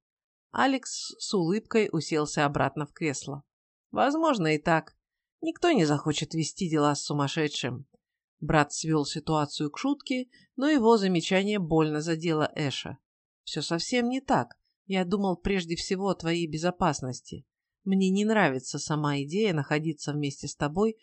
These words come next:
в тесной комнате рядом с незнакомцами. Незнакомцами, которым не назначено». <laughs> А доктор ещё называл параноиком меня,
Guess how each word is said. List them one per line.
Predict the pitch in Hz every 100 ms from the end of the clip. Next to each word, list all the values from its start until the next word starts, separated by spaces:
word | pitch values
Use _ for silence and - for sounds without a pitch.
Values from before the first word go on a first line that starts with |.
| _ _
в | -
тесной | 165 139 143 139
комнате | 185 214 202 -
рядом | 143 151 151
с | 143 -
незнакомцами. | 160 151 175 - 160 135 - 98 113 - _ _ _
Незнакомцами, | 160 151 143 131 - 170 208 220 165 143 - _ _
которым | 180 - 139 135 151 - -
не | 170 151 135
назначено». | 147 165 185 151 - 135 135 - _ _ _ _ _ -
<laughs> | 175 - - - -
А | 190
доктор | 185 240 233 214 196
ещё | 185 - 226
называл | 214 180 175 185
параноиком | 190 185 180 170 180 175 185 170 175
меня, | 185 175 156 143